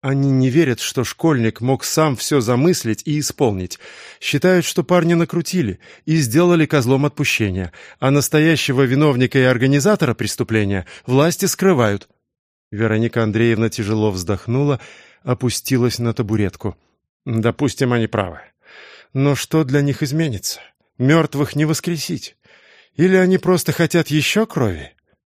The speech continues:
«Они хотят справедливости», возразила я. «Придется вас разочаровать», отрезала учительница.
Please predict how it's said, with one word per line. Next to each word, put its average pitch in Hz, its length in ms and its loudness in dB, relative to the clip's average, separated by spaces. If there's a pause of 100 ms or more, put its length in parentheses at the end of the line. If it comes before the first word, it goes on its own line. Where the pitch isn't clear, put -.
(160)
«Они 113 280 2
хотят 117 380 -2
справедливости», 107 1000 -4 (260)
возразила 101 540 -2
я. 85 240 -6 (720)
«Придется 185 580 2
вас 208 260 0
разочаровать», 185 1040 0
отрезала 123 500 2
учительница. 104 720 -2